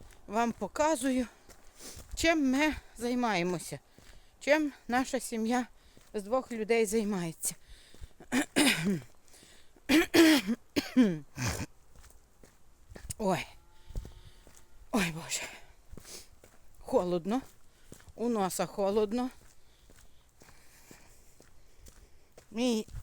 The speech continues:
організм ніяк не звикне, що до нас ідуть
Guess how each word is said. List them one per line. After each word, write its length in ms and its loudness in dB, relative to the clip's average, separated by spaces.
організм 720 2
ніяк 520 0
не 200 0
звикне, 600 0
що 160 -2
до 160 -2
нас 340 0
ідуть 460 -2